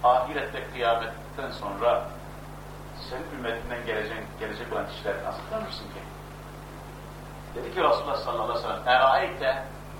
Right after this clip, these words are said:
biliyor musun?" dedi. "Lev kâne li racülün haylun gurrun muhacceletun fî haylin duhmin, buhmin.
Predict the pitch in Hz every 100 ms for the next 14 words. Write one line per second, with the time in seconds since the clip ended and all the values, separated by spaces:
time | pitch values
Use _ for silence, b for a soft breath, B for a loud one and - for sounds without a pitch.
0 | - - - - - - - 254 226 -
1 | - - 220 - - - - - - -
2 | - - - - - - - - - -
3 | - - - - 202 202 233 - 160 160
4 | 185 185 151 - 175 170 - - 143 -
5 | - - 160 190 156 135 - 127 - 139
6 | 139 156 160 143 - 147 - - - -
7 | - - - 139 135 143 147 147 - -
8 | 139 - - - - - - - - -
9 | 120 -